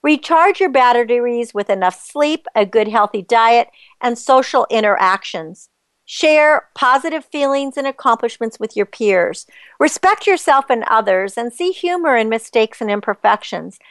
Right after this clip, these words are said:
Allow yourself to be playful and identify the activities that make you happy.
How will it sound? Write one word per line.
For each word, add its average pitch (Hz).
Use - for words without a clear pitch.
Allow 330
yourself 294
to 247
be 233
playful 277
and 226
identify 233
the 214
activities 190
that -
make 180
you 190
happy. 180